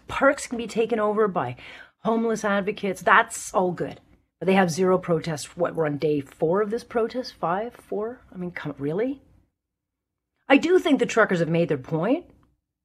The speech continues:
And I think that they, you know, risk overplaying their hand. And word is, you know, there's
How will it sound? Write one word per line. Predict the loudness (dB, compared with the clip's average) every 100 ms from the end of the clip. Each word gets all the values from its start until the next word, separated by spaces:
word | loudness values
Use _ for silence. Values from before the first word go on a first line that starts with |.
| _ _ _
And | -2
I | 0
think | 0 0
that | 0
they, | 2 0 -2 -14
you | -10 -4
know, | -4 -6 -10
risk | -4 -2 -2 -2
overplaying | 0 0 0 0 0 0 -4
their | -8 -6
hand. | -4 -2 0 0 -2 -6 _ _ _ _ _ _ _ _ _ _ _
And | -6 0
word | 4 4
is, | 4 0
you |
know, | -2
there's | -2